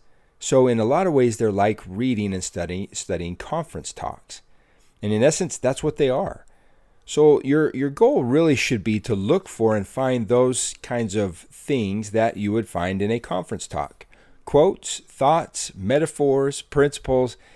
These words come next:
things that basically stick out to you the most from your study. So keep in mind as I share these examples with you today that we'll be going over,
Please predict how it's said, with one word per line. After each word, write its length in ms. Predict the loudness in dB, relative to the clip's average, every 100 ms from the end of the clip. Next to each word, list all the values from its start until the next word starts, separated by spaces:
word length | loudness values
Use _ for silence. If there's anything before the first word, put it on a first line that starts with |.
| _ _
things 220 | -4 -2
that 100 | 0
basically 400 | 4 4 2 -4
stick 400 | -4 -4 -4 -2
out 220 | 0 0 -2
to 100 | -4
you 60 |
the 80 | -4
most 480 | 0 2 2 -2 -8
from 200 | -6 -4
your 120 | -6
study. 420 | -8 -10 -10 -14 _ _ _ -20 _ _
So 480 | 0 4 6 4 -4
keep 400 | -14 -6 -4 0
in 100 | 0
mind 320 | 2 2 2 2
as 140 | 0
I 60 | -2
share 340 | -2 0 0
these 260 | 0 -2 -2
examples 720 | -6 -2 -2 -2 -4 -4 -4
with 220 | -4 -2
you 100 | -2
today 360 | -2 0 0
that 240 | 0 -2 -2
we'll 140 | -2
be 120 | -2
going 260 | -2 0 0
over, 340 | 0 0 -4